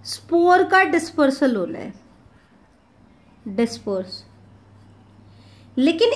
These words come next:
इनके केस में स्पोर कैसे डिस्पर्स होंगे वो हमें देखना है, तो वो चीज मैं आपको बता देती हूँ।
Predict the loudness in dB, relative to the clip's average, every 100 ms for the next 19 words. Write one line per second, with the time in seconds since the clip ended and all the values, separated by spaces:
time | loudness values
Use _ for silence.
0 | -2 -2 0 -2 -2 -2 -2 0 0 -2
1 | -6 -2 0 0 0 -2 0 0 0 -2
2 | 0 0 0 0 0 0 0 0 0 2
3 | 2 0 0 -2 0 2 2 0 -4 -2
4 | 0 0 0 0 2 0 -4 -6 -4 -4
5 | -2 -2 -4 -4 -6